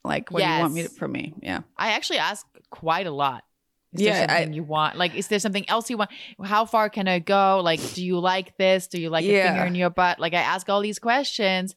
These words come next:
Speaker 1: And
Speaker 2: I mean, maybe less, less unsexy than I just did right now.
Speaker 1: N-,
Speaker 2: I'm like,
Speaker 1: no,
Speaker 2: "So, what do you
Speaker 1: but
Speaker 2: want?" <laughs>
Speaker 1: my, my, my boyfriend finds it incredibly sexy when I give him, like, kind of instructions, like, "Oh, move up a little bit," or, like, "Harder," or whatever. Just give him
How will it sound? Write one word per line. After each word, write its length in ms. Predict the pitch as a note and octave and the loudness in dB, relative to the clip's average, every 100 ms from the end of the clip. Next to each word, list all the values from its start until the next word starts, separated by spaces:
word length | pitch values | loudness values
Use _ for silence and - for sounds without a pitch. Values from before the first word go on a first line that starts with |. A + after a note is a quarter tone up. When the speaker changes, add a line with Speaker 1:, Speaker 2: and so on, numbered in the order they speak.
| - | -2
Speaker 1:
And 300 | G#3 G3+ E3 | -2 -2 -4
Speaker 2:
I 20 | |
mean, 180 | C#3 C3 | -6 -4
maybe 280 | C#3+ D3+ C#3+ | -2 -2 0
less, 400 | C3+ D3 - - - | 0 0 -2 -16 -20
less 340 | - C3+ C#3 - | -8 -4 -4 -4
unsexy 580 | C#3 - C#3 - A2+ | -8 -8 -10 -8 -12
than 140 | A2+ B2+ | -10 -8
I 120 | B2 _ | -10 _
just 220 | - C#3+ - | -16 -14 -10
did 120 | G#2 | -10
right 140 | G2 | -8
now. 180 | C3 B2 - - | -6 -6 -8 -8
Speaker 1:
N-, 120 | G3+ G3+ | -2 0
Speaker 2:
I'm 40 | - | 0
like, 140 | E3+ | -2
Speaker 1:
no, 200 | G3 A#3 | 2 4
Speaker 2:
"So, 380 | C4 B3 G3+ F#3 | 6 6 6 6
what 100 | F3 | 6
do 80 | B3+ | 4
you 80 | - | 4
Speaker 1:
but 400 | - G#3+ G#3 G#3 | 2 2 2 -2
Speaker 2:
want?" 100 | A#3+ - G3+ G#3 F#3 G#3 - A3 - C4+ | -6 -10 -12 -12 -12 -16 -16 -18 -14 -8
<laughs> 0 | G3 G3 | -4 0
Speaker 1:
my, 160 | A3 | 0
my, 220 | G3 F#3 - | -2 -6 -6
my 180 | G3+ A#3+ | -2 0
boyfriend 520 | A#3 A3+ G3 F#3 F3 | 2 0 0 -4 -2
finds 260 | F#3 F3 E3+ | -2 -2 -2
it 80 | |
incredibly 400 | D#3 E3 G3 F3+ | -4 -4 -4 0
sexy 380 | E3+ - - E3+ | 0 -2 -4 -2
when 120 | E3+ | 0
I 120 | D#3 D3 | 0 -2
give 240 | D#3+ D#3+ | -2 -2
him, 200 | E3 D3+ | -4 -2
like, 180 | D#3+ C#3+ | -2 -2
kind 180 | F3+ D#3+ | -6 -6
of 80 | |
instructions, 680 | D#3 - E3 E3 - D3+ D#3 | -8 -6 -6 -6 -6 -6 -4
like, 160 | D#3+ D3 | -6 0
"Oh, 100 | F3+ | 0
move 300 | E3+ F3 E3+ | 2 0 0
up 180 | E3 - | -2 -2
a 40 | |
little 240 | D#3 D#3 D3+ | -4 -2 -2
bit," 240 | D#3+ D3+ - | -2 -4 -2
or, 220 | D#3+ D#3 | -2 0
like, 400 | D#3+ C3+ - - - - - - | 0 -2 -8 -20 -20 -20 -20 -4
"Harder," 600 | F#3+ F#3 F3+ F3 E3 - | 0 4 4 6 4 2
or 200 | E3 E3+ | 0 2
whatever. 400 | F3 F3 D#3 D#3 | 4 2 2 0
Just 260 | E3+ F3 | 0 -2
give 160 | - E3 | 0 -2
him 400 | E3+ E3 D3 D3 | 0 -2 -4 -6